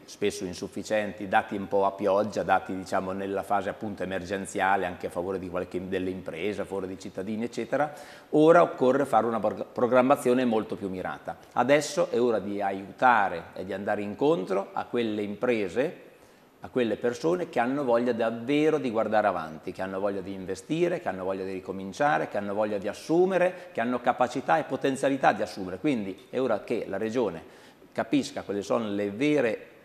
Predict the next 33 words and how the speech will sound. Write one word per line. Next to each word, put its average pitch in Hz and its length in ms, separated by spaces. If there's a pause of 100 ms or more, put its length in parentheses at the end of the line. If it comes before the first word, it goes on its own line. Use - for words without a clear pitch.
(580)
esigenze 110 720
del 95 180
territorio 92 720 (240)
e - 80
magari 147 360 (220)
produca 139 480
dei 98 120
finanziamenti 117 580
e 98 60
dei 113 140
bandi 104 600 (160)
che 120 300
siano 107 420
mirati 160 720
proprio 135 480 (180)
a - 80
poter 120 580
accedervi 170 880 (140)
per 127 200
avere 123 280
i - 20
finanziamenti 143 640
per 127 120
portare 117 280
avanti 120 260
le 110 100
proprie 107 280
imprese, 92 340
ma 120 100
non 165 380
a 117 120
pioggia, 98 460
non 131 460